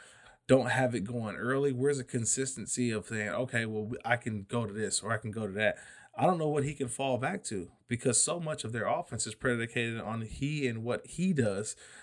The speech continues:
And I thought that's gonna be, um, that that's what was the, the, the difficult part in watching on Sunday, that they didn't have another pitch. It was the fastball, fastball, fastball. And then when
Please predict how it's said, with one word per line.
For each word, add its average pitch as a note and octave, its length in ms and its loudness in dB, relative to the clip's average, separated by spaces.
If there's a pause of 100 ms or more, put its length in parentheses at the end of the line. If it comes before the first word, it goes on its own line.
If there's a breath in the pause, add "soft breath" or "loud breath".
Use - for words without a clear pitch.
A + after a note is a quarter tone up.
(120 loud breath)
And A2+ 140 0
I B2+ 60 2
thought B2+ 240 0
that's D3+ 240 4
gonna A#2+ 260 -4
be, A2+ 300 0
um, G2+ 320 -2 (640)
that G#2+ 140 6
that's C#3 260 6
what A#2+ 120 0
was A2 200 -4
the, A2 120 -2 (160)
the, G2+ 220 0
the G2 60 -8
difficult C3+ 500 -4
part G#2+ 220 -2
in G#2 100 -4
watching G#2 320 -4
on G#2 100 -6
Sunday, G#2+ 320 -2
that A2 220 -6
they C3 120 4
didn't F3 160 0
have C#3 260 2
another C3 240 0
pitch. - 440 -2
It B2 60 -2
was A2 160 -2
the G#2 60 -6
fastball, C#3 580 6
fastball, C3+ 480 2
fastball. B2+ 600 2 (400 loud breath)
And A2+ 140 2
then A#2+ 100 4
when G#2 180 -2